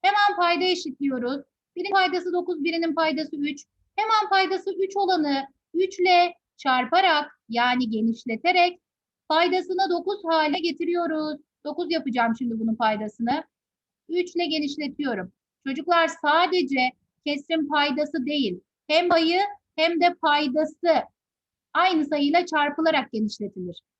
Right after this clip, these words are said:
Bakın, buradaki iki bölü dokuza ben hiç dokunmadım. O olduğu gibi kaldı.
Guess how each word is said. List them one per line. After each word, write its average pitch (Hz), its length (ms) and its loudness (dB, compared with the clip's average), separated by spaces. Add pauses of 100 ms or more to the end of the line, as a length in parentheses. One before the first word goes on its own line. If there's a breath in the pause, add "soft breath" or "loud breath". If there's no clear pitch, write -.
(140)
Bakın, 254 280 0
buradaki 277 360 -4
iki 269 200 -4
bölü 277 180 -2
dokuza 269 340 -6
ben 269 120 2
hiç 277 180 -2
dokunmadım. 269 920 -2
O 233 120 -2
olduğu 247 320 -4
gibi 277 240 -4
kaldı. 277 400 0